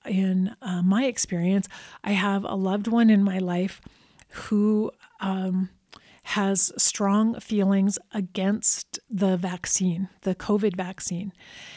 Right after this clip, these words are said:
And I, uh, interacted with this person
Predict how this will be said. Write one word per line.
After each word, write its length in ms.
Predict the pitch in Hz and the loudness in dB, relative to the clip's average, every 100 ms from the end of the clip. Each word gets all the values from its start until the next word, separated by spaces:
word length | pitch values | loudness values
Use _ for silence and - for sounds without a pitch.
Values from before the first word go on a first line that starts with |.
| - _ - | -20 _ -4
And 640 | 180 190 190 190 190 185 - _ - | 2 4 4 4 2 0 -6 _ -10
I, 420 | 196 196 208 - 330 - - - | -4 -2 -2 -6 -12 -20 -20 -8
uh, 240 | 196 180 - | -4 -4 0
interacted 720 | 196 190 185 202 262 247 185 | 2 2 0 0 0 0 0
with 220 | 180 - | 0 0
this 200 | 185 - | -2 -4
person 640 | - 185 175 - 185 208 | -4 -6 -4 -4 -2 -2